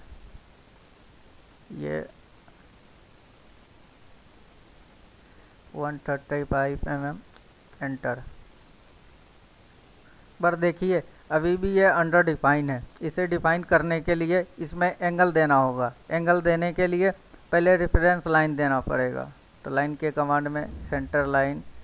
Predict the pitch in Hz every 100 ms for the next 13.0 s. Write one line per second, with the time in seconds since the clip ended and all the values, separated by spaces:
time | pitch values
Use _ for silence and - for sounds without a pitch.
0 | - - - - - - 143 139 156 147
1 | 135 147 147 - - 151 220 - - -
2 | 139 139 143 139 156 147 139 135 135 135
3 | 135 131 139 135 135 151 - - - -
4 | - - - - - 147 147 - 156 -
5 | - - - - - - 147 143 143 131
6 | 127 123 123 - - - - - - -
7 | 139 143 139 139 143 147 - - - -
8 | - - - - - - - - - 143
9 | 143 135 139 135 135 139 135 131 131 -
10 | 131 139 160 - - - - - - -
11 | - - 139 131 127 123 127 143 156 -
12 | - - - - - - 127 123 -